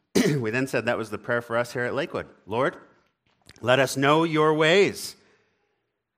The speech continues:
First exhortation was to pray like Moses. "Let us know your ways, Lord. Show us your ways."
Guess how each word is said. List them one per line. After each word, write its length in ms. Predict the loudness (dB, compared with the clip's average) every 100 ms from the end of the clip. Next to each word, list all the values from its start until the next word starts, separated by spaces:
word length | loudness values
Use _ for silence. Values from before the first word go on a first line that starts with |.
| _
First 320 | 0 0 2
exhortation 680 | -2 0 -2 2 0 0 -2
was 140 | -2
to 100 | -4
pray 380 | -8 2 4 4
like 260 | 4 2 0
Moses. 540 | 0 0 -2 -6 -10 -18 _ _ _ _ _
"Let 160 | 2 2
us 180 | 2
know 180 | 2 4
your 180 | 4 4
ways, 500 | 4 4 2 -2 -10
Lord. 460 | -8 -4 -4 -4 -8
Show 240 | 0 2
us 160 | 2 0
your 140 | 0
ways." 600 | 2 0 0 -4 -10 -20